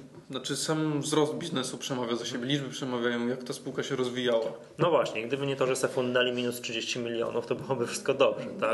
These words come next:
Speaker 1: tak,
Speaker 2: No, ale
Speaker 1: tak. No, minus trzydzieści plus zapisy umowne, znaczy, w sumie to było więcej niż minus trzydzieści, bo to oczywiście ta, to minus trzydzieści to była tylko informacja o tych stratach, które prze-, przeszły przez rachunek zysków i strat, bo tak naprawdę to w sumie było,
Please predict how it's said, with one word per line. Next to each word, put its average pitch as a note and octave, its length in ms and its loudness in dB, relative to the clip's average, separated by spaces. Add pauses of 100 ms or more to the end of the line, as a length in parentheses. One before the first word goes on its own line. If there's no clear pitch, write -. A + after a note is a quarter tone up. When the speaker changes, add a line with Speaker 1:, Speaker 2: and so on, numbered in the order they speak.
Speaker 1:
tak, - 20 -12
Speaker 2:
No, A#2+ 120 4
ale A2+ 160 4
Speaker 1:
tak. B2 380 6
No, D3+ 180 0
minus E3+ 200 0
trzydzieści D#3+ 540 0
plus C#3+ 320 0
zapisy C#3 840 2
umowne, C#3 440 0
znaczy, C3 240 -2
w C3 40 -4
sumie D3 220 2
to C#3 80 0
było B2+ 160 2
więcej F#3+ 280 2
niż B2+ 120 0
minus A#2 260 -2
trzydzieści, B2 380 -2
bo A#2+ 100 -6
to - 120 -4 (280)
oczywiście C3 460 -6 (180)
ta, C3 80 6 (340)
to C#3 80 0
minus C3 260 0
trzydzieści B2 360 -4
to C3 100 -4
była A#2+ 140 0
tylko - 180 -2
informacja A#2+ 600 2
o A2+ 80 2
tych A#2 180 -4
stratach, B2 320 0
które - 220 -2
prze-, A#2+ 180 -6 (140)
przeszły B2 260 -6
przez A#2 180 -8
rachunek A#2+ 340 -2
zysków C3 300 -2
i D3+ 40 2
strat, F#3+ 380 6
bo - 60 -4
tak A#2 160 -2
naprawdę B2 420 2
to B2+ 120 -4
w A2+ 60 -8
sumie B2 260 -4
było, A2 420 0